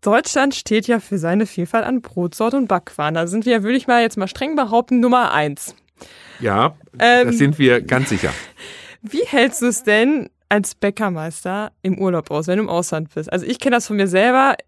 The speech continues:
Speaker 1: Ich brauche dann schon, also ne, zwei Wochen kann ich das schon, aber ich freue mich dann schon auf mein deutsches Brötchen. Wie hältst du das denn aus?
Speaker 2: Also das ist dann im außereuropäischen Ausland sicher, sicher immer ein ganzes Stück weit schwierig.
Speaker 1: Mhm.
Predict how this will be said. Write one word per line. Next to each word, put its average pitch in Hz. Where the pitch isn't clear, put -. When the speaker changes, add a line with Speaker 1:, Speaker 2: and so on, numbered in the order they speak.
Speaker 1:
Ich 196
brauche 208
dann 254
schon, -
also 226
ne, 277
zwei 269
Wochen 311
kann 302
ich 311
das 269
schon, 349
aber 330
ich 247
freue 277
mich 277
dann 262
schon 339
auf 254
mein 247
deutsches 226
Brötchen. 269
Wie 294
hältst 277
du 320
das 202
denn 175
aus? 175
Speaker 2:
Also 117
das 123
ist 143
dann 135
im 127
außereuropäischen 139
Ausland 123
sicher, 117
sicher 110
immer 135
ein 123
ganzes 110
Stück -
weit 101
schwierig. 139
Speaker 1:
Mhm. 220